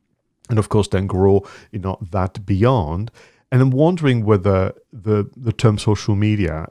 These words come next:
is just losing its true origin, and we almost need to reevaluate, because on one hand, you've got now all the platform becoming essentially e-commerce platforms, so it's no longer the social networking.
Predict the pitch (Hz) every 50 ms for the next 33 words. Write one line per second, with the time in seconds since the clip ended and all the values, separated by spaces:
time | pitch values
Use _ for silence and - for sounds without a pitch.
0 | - - 110 104 101 - - 127 117 - - - - - _ - 117 101 98 98
1 | 101 101 113 123 143 147 147 139 113 92 80 82 82 85 85 - _ _ _ _
2 | _ _ - 110 101 - - - - - 113 101 - - 110 117 135 143 127 -
3 | 95 85 80 80 92 - - 101 98 95 101 107 117 127 120 113 101 - - 113
4 | 101 - - - - 113 104 98 92 104 98 92 98 127 135 120 98 82 - -
5 | 110 98 104 110 120 135 147 135 110 117 113 110 104 113 101 - - 110 104 95
6 | 101 107 107 104 92 80 82 - - - - - - - - - 139 139 143 131
7 | 131 - - - 110 - - 107 90 87 104 - - 98 92 92 95 92 90 90
8 | 90 90 - - 107 - - 110 104 107 - - - 95 90 87 87 90 - -
9 | - _ _ _ - 131 - - 120 104 95 90 - - 104 98 - - - 87
10 | 82 101 117 - - 101 - - 110 104 113 123 135 131 117 98 95 95 - 101
11 | 90 - - 92 98 113 - - - 85 80 - - - 82 87 98